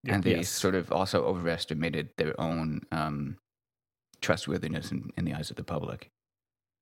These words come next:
Speaker 3: Yeah.
Speaker 1: Well, I mean, yeah, at the same time, there's a question of how much the public opinion pay, plays into this, especially in what was essentially a court case, right? Um, I think
Speaker 2: Oh, sure, yeah. But
Speaker 1: you know,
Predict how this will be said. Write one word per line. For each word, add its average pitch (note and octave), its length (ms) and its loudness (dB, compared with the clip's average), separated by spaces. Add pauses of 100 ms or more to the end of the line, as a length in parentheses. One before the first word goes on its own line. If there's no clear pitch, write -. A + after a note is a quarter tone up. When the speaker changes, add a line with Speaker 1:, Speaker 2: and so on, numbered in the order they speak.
(140)
Speaker 3:
Yeah. - 120 -8 (420)
Speaker 1:
Well, - 320 4
I A3+ 60 2
mean, G#3 360 2
yeah, C#3 460 6
at F#3 140 2
the E3 80 4
same G3 200 4
time, C3+ 460 4
there's B2+ 240 2
a B2+ 60 0
question G#2 680 2 (120)
of G2+ 400 2
how A2 200 4
much A2 300 0
the A#2 80 -2
public G#2+ 340 2
opinion F#2+ 540 0
pay, G2+ 220 -2
plays G#2+ 320 0
into B2+ 180 2
this, F2+ 160 -4
especially D3 400 2
in A2+ 100 2
what A2+ 140 2
was G#2+ 160 0
essentially G#2 360 0
a D#2+ 60 -8
court - 280 -2
case, - 260 -12
right? G#2+ 260 2 (600)
Um, F#2 480 0 (140)
I B2+ 60 8
think E3+ 280 4
Speaker 2:
Oh, G2 260 4
sure, - 380 -2
yeah. F#2 240 -2 (200)
But - 100 -2
Speaker 1:
you B2+ 80 6
know, G2 380 0